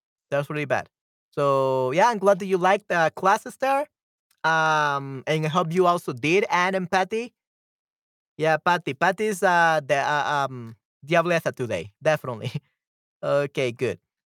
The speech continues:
All right, yeah, so good luck tomorrow, Esther, definitely with your course. I'm gonna be taking my voice acting course as well, so, yeah, it's gonna be hard. <laughs> We're gonna be both taking courses, yay.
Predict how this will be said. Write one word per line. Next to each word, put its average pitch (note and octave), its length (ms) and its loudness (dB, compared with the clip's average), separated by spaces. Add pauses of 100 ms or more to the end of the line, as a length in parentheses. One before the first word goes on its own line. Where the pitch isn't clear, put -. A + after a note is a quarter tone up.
(520)
All D3+ 180 2
right, G3+ 220 2
yeah, G3+ 180 4
so F3+ 220 -2
good A3 160 -2
luck D4 240 4
tomorrow, B3+ 400 2
Esther, B3+ 380 -2
definitely G#3+ 500 0
with F3+ 180 0
your D3 140 2
course. A3 480 0
I'm D#3 180 2
gonna F3 240 -2
be E3+ 140 -2
taking E3+ 420 -4
my D3+ 300 2
voice D3 300 -4
acting E3+ 240 -6
course E3+ 240 -2
as E3+ 100 -10
well, F3+ 220 -2
so, A#2+ 380 -4 (420)
yeah, D3 140 4
it's D#3 120 -4
gonna D#3 160 -2
be D3+ 120 -2
hard. E3+ 320 0
<laughs> E3 60 2
We're F3 240 2
gonna E3+ 240 -2
be E3 120 0
both D#3+ 260 0
taking D#3+ 300 -8
courses, E3+ 400 -2
yay. E3 380 2